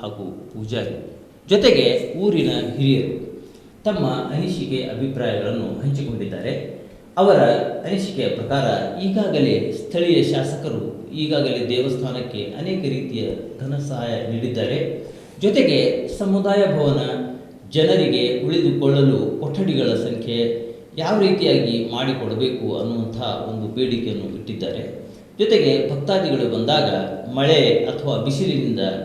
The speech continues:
ಚಾಟಿ ಇಲ್ಲದೆ ಜನರು ಪರದಾಡುವಂಥದ್ದಾಗಿದೆ. ಶೌಚಾಲಯವಿಲ್ಲದೆ ಜನರು ಅಲ್ಲಿ ಇಲ್ಲಿ ಮರಿಗೆ ಹೋಗಬೇಕಾದಂಥ ಪರಿಸ್ಥಿತಿಯೂ ಕೂಡ ಇದೆ. ಅದನ್ನೆಲ್ಲವನ್ನು ಗಮನದಲ್ಲಿಟ್ಟುಕೊಂಡು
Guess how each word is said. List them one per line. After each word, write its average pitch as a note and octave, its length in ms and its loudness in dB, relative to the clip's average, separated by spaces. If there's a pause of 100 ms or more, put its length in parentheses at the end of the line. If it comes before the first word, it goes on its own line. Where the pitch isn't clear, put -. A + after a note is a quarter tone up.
(520)
ಚಾಟಿ F#3+ 280 -4
ಇಲ್ಲದೆ C3+ 800 0 (100)
ಜನರು C3 500 -2
ಪರದಾಡುವಂಥದ್ದಾಗಿದೆ. G#2+ 1400 -2 (220)
ಶೌಚಾಲಯವಿಲ್ಲದೆ C#3 1400 4
ಜನರು B2+ 680 -4 (240)
ಅಲ್ಲಿ C#3+ 260 2
ಇಲ್ಲಿ A#2+ 600 -2 (280)
ಮರಿಗೆ C#3 300 2
ಹೋಗಬೇಕಾದಂಥ A2+ 800 0
ಪರಿಸ್ಥಿತಿಯೂ E3 560 -2
ಕೂಡ C3+ 200 -2
ಇದೆ. - 520 -6 (280)
ಅದನ್ನೆಲ್ಲವನ್ನು C#3+ 840 2
ಗಮನದಲ್ಲಿಟ್ಟುಕೊಂಡು A#2 1120 -2